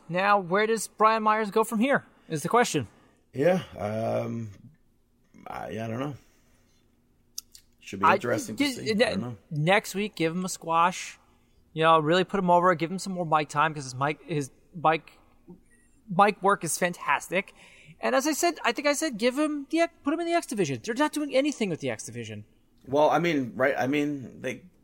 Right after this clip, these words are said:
Speaker 2: kinda are though.
Speaker 1: Since
Speaker 2: Although
Speaker 1: this
Speaker 2: it's
Speaker 1: kind
Speaker 2: kind
Speaker 1: of
Speaker 2: of like a,
Speaker 1: restart,
Speaker 2: it's,
Speaker 1: uh,
Speaker 2: I, well, it's a, well, yeah,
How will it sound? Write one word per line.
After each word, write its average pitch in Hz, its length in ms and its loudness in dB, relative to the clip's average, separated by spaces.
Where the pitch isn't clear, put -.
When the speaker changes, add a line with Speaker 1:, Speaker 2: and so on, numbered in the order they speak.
Speaker 2:
kinda - 300 -6
are 117 320 0
though. 104 380 -4
Speaker 1:
Since - 280 6
Speaker 2:
Although 175 120 12
Speaker 1:
this 175 80 10
Speaker 2:
it's - 80 -2
Speaker 1:
kind 277 160 8
Speaker 2:
kind 143 120 8
Speaker 1:
of 131 60 4
Speaker 2:
of 131 60 6
like 131 120 8
a, 131 40 6
Speaker 1:
restart, 143 300 8
Speaker 2:
it's, - 140 -8
Speaker 1:
uh, 190 100 0
Speaker 2:
I, 175 160 2
well, 180 220 6
it's 180 160 4
a, 170 140 2
well, 143 240 -8
yeah, 95 420 0